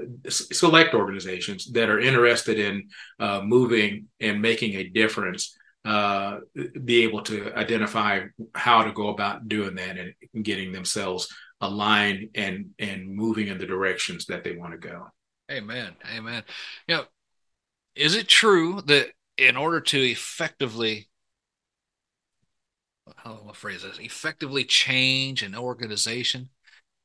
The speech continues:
Speaker 2: you need to bring a change to the people? And does that mean change the people as in leadership, or changing the attitudes and perspectives of the people making up the organization?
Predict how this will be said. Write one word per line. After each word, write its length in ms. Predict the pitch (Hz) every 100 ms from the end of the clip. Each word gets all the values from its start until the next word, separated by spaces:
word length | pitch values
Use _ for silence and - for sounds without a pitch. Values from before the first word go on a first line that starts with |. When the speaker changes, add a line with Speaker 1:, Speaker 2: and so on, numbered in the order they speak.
| _
Speaker 2:
you 80 | 117
need 160 | 127 117
to 60 |
bring 260 | 107 127 120
a 60 |
change 640 | - - 113 113 117 123 -
to 100 | 95
the 80 |
people? 560 | - - 113 127 127 - _ _ _ _ _ -
And 240 | 120 110 _ _ 120
does 200 | 127 135
that 200 | 147 143
mean 420 | 139 131 127 117 _ _ _ _ _
change 560 | - - 131 135 131 -
the 100 | -
people 460 | - 131 131 131
as 180 | 101 98
in 180 | 101 87
leadership, 640 | 113 135 147 - 160 175 -
or 200 | 90 87
changing 440 | - 123 127 127
the 160 | 113 110
attitudes 560 | 123 131 - 131 127
and 80 | 110
perspectives 580 | 107 - - 135 - 98
of 80 | 101
the 60 |
people 320 | - 113 107 107
making 340 | 107 110 113
up 140 | 135
the 100 | -
organization? 720 | 90 82 - 67 - - -